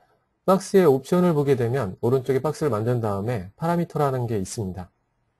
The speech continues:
이 파라미터라는 거는 값을 입력해서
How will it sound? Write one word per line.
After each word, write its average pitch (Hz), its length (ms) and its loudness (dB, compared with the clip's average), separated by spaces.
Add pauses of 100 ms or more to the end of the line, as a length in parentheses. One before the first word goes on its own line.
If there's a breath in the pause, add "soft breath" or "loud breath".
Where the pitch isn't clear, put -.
(260)
이 117 60 -14
파라미터라는 156 680 0
거는 131 360 -2 (1800)
값을 151 420 2
입력해서 131 720 -2